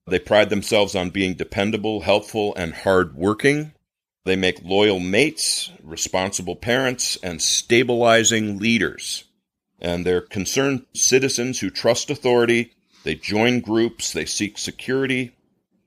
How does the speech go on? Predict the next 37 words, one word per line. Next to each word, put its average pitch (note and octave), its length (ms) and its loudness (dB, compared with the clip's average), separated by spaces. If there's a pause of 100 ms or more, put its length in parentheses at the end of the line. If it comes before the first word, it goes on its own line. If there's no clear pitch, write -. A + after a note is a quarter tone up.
(200)
prize B2+ 380 6
gratitude, G2 760 2 (160)
and E2+ 240 -6
dream A#2 520 -2 (100)
of E2+ 200 -8
meting G2+ 460 -4
out G2 240 -2 (180)
justice. - 720 -6 (720)
So G2+ 220 -2
these C#3 300 4
are C#3+ 60 2
the A#2 100 2
people G#2 400 -2
that F2+ 140 2
really F#2 300 2
hold F#2+ 320 0
this F2 180 -2
whole F#2 200 0
thing E2 280 -2
together. E2 480 0
And E2 100 -2
if - 140 -6
you E2+ 60 -4
said, F2 260 0
"Well, F2+ 100 -2
Ken, G#2 280 2
if, - 120 -2
if G2+ 140 -6
you C3+ 100 -2
just B2 200 0
had G#2+ 160 4
to G2 80 2
have F#2+ 180 0
one G#2 320 0
group G2 280 -2
of - 120 -12
people F2+ 440 0